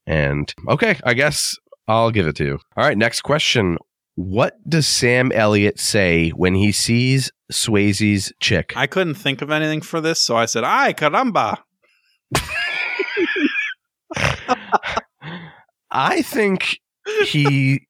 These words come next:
Speaker 1: I think he goes with, "Eh, what's up, Doc?" Sam Elliott's character hits her with terrible Bugs Bunny impressions the whole damn movie.
Speaker 2: <laughs>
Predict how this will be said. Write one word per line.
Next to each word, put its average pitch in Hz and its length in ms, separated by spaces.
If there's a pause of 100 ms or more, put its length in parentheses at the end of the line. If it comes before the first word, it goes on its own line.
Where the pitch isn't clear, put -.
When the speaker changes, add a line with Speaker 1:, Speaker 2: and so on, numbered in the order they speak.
(100)
Speaker 1:
I 143 140
think 208 280
he - 140
goes 143 320
with, 127 300 (400)
"Eh, 180 380
what's 180 280
up, 214 200
Doc?" 147 440 (480)
Sam 180 380
Elliott's 185 380
character 135 560
hits - 280
her 156 120
with 113 180 (100)
terrible 143 540
Bugs 107 360
Bunny 98 320
impressions 85 560
the 98 120
whole 113 360
damn 107 320
movie. 78 420
Speaker 2:
<laughs> - 60